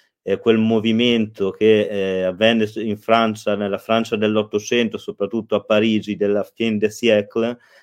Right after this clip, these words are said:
eh, in cui a partire prima da Gautier, Baudelaire, Verlaine,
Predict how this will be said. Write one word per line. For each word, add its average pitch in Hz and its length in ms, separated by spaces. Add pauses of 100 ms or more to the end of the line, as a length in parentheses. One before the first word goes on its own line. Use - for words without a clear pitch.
(160)
eh, 104 340
in 117 200
cui 120 440
a 98 120
partire 113 580
prima 113 360
da 104 180
Gautier, 104 580
Baudelaire, 104 640
Verlaine, 104 800